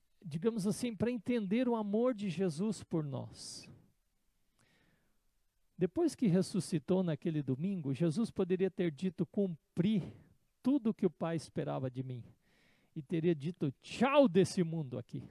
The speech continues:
Mas sabe o que que Jesus fez? Jesus ainda ficou quarenta dias aqui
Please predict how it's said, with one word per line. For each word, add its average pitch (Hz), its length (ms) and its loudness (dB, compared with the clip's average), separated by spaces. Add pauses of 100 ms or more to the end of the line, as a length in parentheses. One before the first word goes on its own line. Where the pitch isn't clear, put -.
(800)
Mas 175 140 -2
sabe 247 160 -2
o 220 40 -4
que 190 120 -6
que 160 100 -4
Jesus 151 420 -2
fez? - 500 -6 (1000)
Jesus 170 380 0
ainda 226 180 2
ficou 226 420 2
quarenta 196 1160 -4 (180)
dias 147 720 -4
aqui 143 580 -6